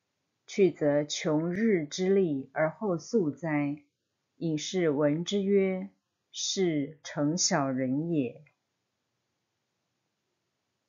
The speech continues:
齐王或许会改变态度的，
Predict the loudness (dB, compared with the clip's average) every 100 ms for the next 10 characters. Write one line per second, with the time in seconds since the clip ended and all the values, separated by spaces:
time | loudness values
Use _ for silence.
0 | _ _ _ _ _ _ _ _ -2 4
1 | 6 6 4 6 6 6 4 0 0 0
2 | 0 0 -2 -2 -2 -2 -2 -4 -4 -6